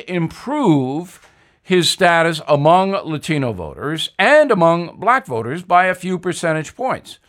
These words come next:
But because more of them voted, Mister Biden, as I said, won Georgia,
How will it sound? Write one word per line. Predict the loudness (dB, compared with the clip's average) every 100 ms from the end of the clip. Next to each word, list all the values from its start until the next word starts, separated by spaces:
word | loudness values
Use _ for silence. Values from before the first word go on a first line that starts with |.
| _ _ -20 -20 -2
But | 0
because | 0 0 4 4 4
more | -4 -4 -2 0 2 2 4 6 8 6 4
of | 2 2 2 -4
them | -4 -6 -8 -10 -6 -2 -4 -6 _ _ -14
voted, | 0 4 6 4 0 -10 -14 -14 -16 _ _ _ _ -6
Mister | -4 -4 -6
Biden, | -2 -2 -2 -6 -10 -10 -14 _ _
as | -8 -6
I | -6
said, | -6 -8 -10 -10
won | -14 -14 -4 2 2 2 -4 -10 -10 -14
Georgia, | -8 -4 -4 -4 -4 -2 -4